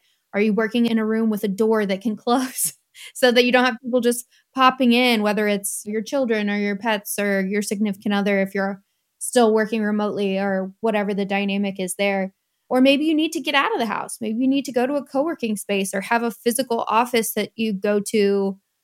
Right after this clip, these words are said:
a few times a week. I'm seeing a lot of people lately who are feeling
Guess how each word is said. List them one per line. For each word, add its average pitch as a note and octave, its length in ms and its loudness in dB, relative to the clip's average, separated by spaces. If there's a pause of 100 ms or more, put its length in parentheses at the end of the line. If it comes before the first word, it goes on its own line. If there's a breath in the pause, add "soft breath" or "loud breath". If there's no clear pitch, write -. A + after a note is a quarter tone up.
a G#3+ 60 -8
few A#3+ 180 0
times A3 380 -2
a G#3 60 -4
week. A3+ 480 -4
I'm A3+ 160 0
seeing A#3 220 2
a A3 80 0
lot G#3 180 0
of G3+ 100 -8
people G#3+ 580 -2
lately A3 440 0
who G#3 140 -4
are G3+ 100 -2
feeling G#3 600 -2